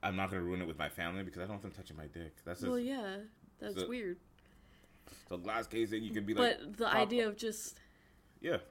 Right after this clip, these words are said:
Speaker 2: pointing at, like, that's my grandfather's dick. Like, that's
Speaker 1: Mm.
Speaker 2: weird.
Speaker 1: Mm-mm.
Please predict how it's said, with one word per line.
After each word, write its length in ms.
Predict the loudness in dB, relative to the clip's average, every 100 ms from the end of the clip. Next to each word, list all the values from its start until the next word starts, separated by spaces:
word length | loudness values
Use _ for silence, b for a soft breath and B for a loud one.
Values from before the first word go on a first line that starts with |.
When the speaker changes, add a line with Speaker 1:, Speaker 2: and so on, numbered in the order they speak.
| -20 -20 -20 -6
Speaker 2:
pointing 380 | 2 4 4 2
at, 160 | 2
like, 160 | 0 2
that's 240 | 2 2
my 100 | 0
grandfather's 640 | 4 4 2 2 2 2 2
dick. 340 | 0 0 -2
Like, 140 | -2
that's 160 | 0 0
Speaker 1:
Mm. 60 | 2
Speaker 2:
weird. 320 | 2 2 0
Speaker 1:
Mm-mm. 300 | -2 0